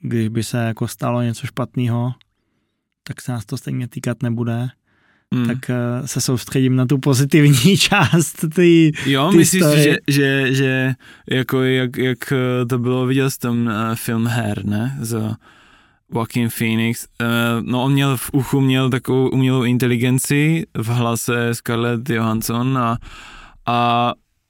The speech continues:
Speaker 2: ona se přizpůsobovala tomu, jako i co on potřeboval ve svém životě. To bylo prostě jako i partnerka, prostě, ale jenom zvuková.
Speaker 1: Aha.
Speaker 2: Jo? A ona se přizpůsobovala jeho životu, no a on se do ní zamiloval, jako i přes to, jenom přes,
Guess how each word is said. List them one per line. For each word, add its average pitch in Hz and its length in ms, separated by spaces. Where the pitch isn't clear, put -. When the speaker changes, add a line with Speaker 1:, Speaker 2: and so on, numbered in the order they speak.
Speaker 2:
ona 127 460
se 139 140
přizpůsobovala 127 840
tomu, 127 540
jako 127 220
i 131 80
co - 140
on 131 140
potřeboval 127 560
ve 123 100
svém 139 240
životě. 123 520
To 143 100
bylo 123 160
prostě 123 280
jako 123 120
i 135 60
partnerka, 127 680
prostě, 123 380
ale 123 180
jenom 127 200
zvuková. 117 640
Speaker 1:
Aha. 143 200
Speaker 2:
Jo? 117 280
A 120 240
ona 127 100
se 135 120
přizpůsobovala 127 720
jeho 131 200
životu, 123 560
no 135 220
a 120 140
on 123 140
se 127 120
do 127 80
ní 135 160
zamiloval, 123 760
jako 143 180
i 131 80
přes 123 300
to, 127 480
jenom 127 240
přes, 127 180